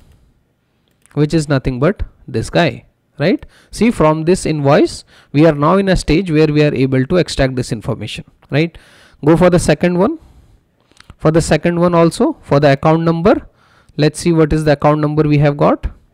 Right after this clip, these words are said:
Four five five four three five two,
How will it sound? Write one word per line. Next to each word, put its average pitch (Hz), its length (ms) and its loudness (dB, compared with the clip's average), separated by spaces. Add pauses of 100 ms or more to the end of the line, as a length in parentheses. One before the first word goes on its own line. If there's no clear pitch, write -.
(840)
Four 196 360 4
five 165 380 2
five 170 340 0
four 156 260 -2
three 160 240 0
five 139 340 0
two, 330 180 -2